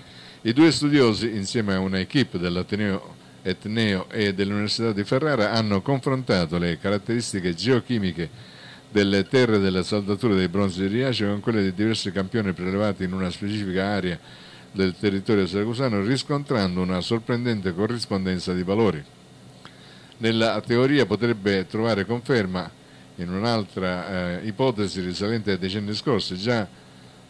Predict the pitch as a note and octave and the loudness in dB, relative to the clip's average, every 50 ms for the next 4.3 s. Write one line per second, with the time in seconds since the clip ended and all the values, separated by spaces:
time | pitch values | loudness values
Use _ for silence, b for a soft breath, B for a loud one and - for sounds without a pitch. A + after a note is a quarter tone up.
0 | - - - G2+ G2 F#2+ F#2+ F#2+ F#2+ F#2+ F#2+ F#2 F#2 F2+ F2+ G2+ A#2+ C3 B2 A#2 | -20 -20 -14 -10 -6 -2 -2 0 0 0 0 0 0 -2 -2 -2 -2 0 0 2
1 | G#2+ G#2 G2+ F#2 A#2+ A#2 A2 - G2+ F#2+ - - A#2+ A#2+ A#2+ D#3+ C#3+ - A#2 G2+ | 0 0 0 -2 -2 -2 -2 -2 -2 -2 0 -2 -4 -2 -2 -4 -2 -2 -2 -2
2 | F2+ G#2+ B2 C#3+ B2 G2+ A2 F#2+ - A#2+ A#2+ B2 A2+ G2+ G2 G2 G2 F#2+ F2+ F#2 | -2 -2 -2 -2 0 0 -2 -2 0 2 2 4 4 4 4 4 2 2 2 2
3 | G#2+ G#2 G2 F#2+ - G2+ G2+ G#2+ A2 G#2+ G2 - - - - - G2+ G2+ G2 F#2+ | 2 0 0 -2 -2 -2 0 0 2 2 0 -2 -6 -8 -6 -2 0 2 2 4
4 | F#2 F#2+ G2+ G#2 A2+ | 4 4 4 2 2